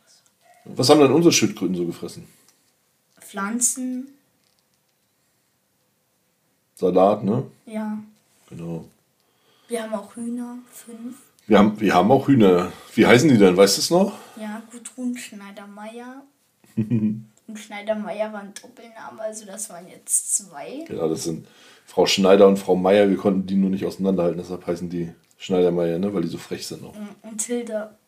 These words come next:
Speaker 1: Hilde?
Speaker 2: Hilde?
Speaker 1: Ja.
Speaker 2: Und?
Speaker 1: Und <laughs> Hä?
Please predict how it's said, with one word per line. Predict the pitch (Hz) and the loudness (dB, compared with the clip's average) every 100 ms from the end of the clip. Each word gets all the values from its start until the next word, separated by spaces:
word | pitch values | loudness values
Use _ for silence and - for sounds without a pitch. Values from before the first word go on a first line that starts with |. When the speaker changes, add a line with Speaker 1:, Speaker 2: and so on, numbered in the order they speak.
| _ | _
Speaker 1:
Hilde? | - - 247 254 330 359 _ | -20 -6 -4 -4 -10 -16 _
Speaker 2:
Hilde? | 240 - - 139 190 - _ _ - | -8 -2 2 2 0 -10 _ _ -18
Speaker 1:
Ja. | 233 277 _ _ _ _ _ _ - | -16 -16 _ _ _ _ _ _ 0
Speaker 2:
Und? | 123 185 - - - _ _ _ _ _ _ | 0 0 -4 -20 -20 _ _ _ _ _ _
Speaker 1:
Und | 220 233 233 226 226 226 226 _ _ _ _ _ - | -10 -8 -8 -10 -18 -20 -20 _ _ _ _ _ 0
<laughs> | 294 - - 285 214 - _ _ _ _ _ _ _ _ _ _ _ | 2 2 2 0 0 -8 _ _ _ _ _ _ _ _ _ _ _
Hä? | - 220 196 | -2 0 0